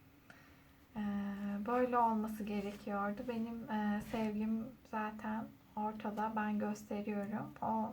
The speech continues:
e, memnun değilse tabii ki ne istiyorsa onu yapsın. Öyle dedi. <laughs> Tamam, bir bakalım. Hı hı. Ee, şu an zaman onun için akmıyor.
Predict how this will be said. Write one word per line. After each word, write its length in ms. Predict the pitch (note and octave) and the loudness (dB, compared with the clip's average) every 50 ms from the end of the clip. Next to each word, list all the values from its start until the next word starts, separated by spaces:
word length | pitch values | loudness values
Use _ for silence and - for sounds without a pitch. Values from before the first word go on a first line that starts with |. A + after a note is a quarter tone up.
| - G#3 | -2 -2
e, 200 | G3+ G3 G3+ G3+ G3+ | -2 -2 -2 -2 0
memnun 480 | G3+ G3 G3+ G3+ G3+ G3 G3 G3 G3 | 0 0 0 0 -2 0 0 -2 -2
değilse 440 | G3+ F#3+ F#3+ G3 G3 - - - D#3 D3 D#3+ D#3+ - - - - - - - - - - - | -2 -2 -4 -4 -6 -8 -8 -8 -6 -6 -6 -8 -12 -18 -20 -20 -20 -20 -20 -20 -20 -20 -10
tabii 380 | - C4 A#3 G#3+ A3 G#3 G#3 G#3+ | -6 -4 -2 0 0 0 0 -2
ki 200 | - C4+ C4 B3+ | -2 -2 -2 0
ne 160 | A#3+ A#3 A3+ | 0 -2 -4
istiyorsa 680 | A3 - - - - G3+ G3 G#3+ G#3+ G#3+ G#3+ - C#4+ C4+ A#3+ A#3 | -6 -8 -10 -8 -6 -4 -4 -4 -4 -6 -6 -6 -4 -4 -4 -2
onu 100 | A#3 A#3 | -2 0
yapsın. 520 | A3 G#3 G3+ G#3 - - - - A3 A3 - - - - - - - - - | 0 0 0 -2 -4 -10 -14 -12 -12 -12 -12 -14 -20 -20 -20 -20 -16 -10 -6
Öyle 280 | A3 G#3+ - G2+ F#2+ F#3+ | -4 -4 -2 -4 -4 -6
dedi. 240 | - - - - - - - | -8 -10 -10 -12 -16 -12 -8
<laughs> 80 | B3+ - - - - - - - - - - - - - - - - - - - - - - - | -8 -8 -8 -12 -20 -20 -20 -20 -20 -20 -20 -20 -20 -18 -18 -16 -16 -16 -18 -18 -20 -20 -14 -8
Tamam, 420 | - C#4+ C4+ B3 A#3+ A#3 A#3+ C4 C#4+ - C#4 | -6 -4 -2 -2 -2 -2 -2 -4 -8 -6 -2
bir 220 | B3+ B3 A#3+ A#3+ | -2 -2 0 -2
bakalım. 560 | A#3+ A3+ - - A3+ A3 G#3+ G#3+ A3 - G#3+ - - | -6 -8 -6 -6 -6 -4 -2 -2 -2 -4 -6 -8 -8
Hı 60 | B3+ | -10
hı. 520 | A#3 A#3+ - - A#3+ A3 G#3+ G#3 G#3 G#3+ A3 A#3+ G#3+ - - - - - - - - - - - - - - - - - - | -10 -10 -8 -6 -2 0 2 4 4 2 2 0 -4 -8 -12 -20 -20 -20 -20 -20 -20 -20 -20 -20 -20 -20 -20 -20 -14 -8 -6
Ee, 460 | B3 A#3+ A#3+ A#3+ A#3+ A#3 A#3 A#3 A#3 | -4 -4 -2 -2 -2 -4 -4 -4 -6
şu 240 | - - - D#4 D4+ | -8 -8 -4 0 2
an 360 | D4+ C#4+ C#4 C4 C4+ C#4 C#4+ C#4+ - - - - | 4 4 4 4 2 0 -2 -6 -12 -20 -10 -4
zaman 380 | - B3 B3 B3+ C4 C4 C4 - - | -2 0 2 2 2 2 2 0 0
onun 260 | B3 B3+ C4+ C4+ C4+ | 0 0 2 2 0
için 260 | C4 C4 - C4 B3+ | 0 -2 -2 -2 2
akmıyor. 720 | - B3+ B3 B3+ - - A#3+ A3 G#3 G3+ G3 G3 F#3+ G3 | 4 4 4 4 2 0 2 2 4 4 2 0 0 -2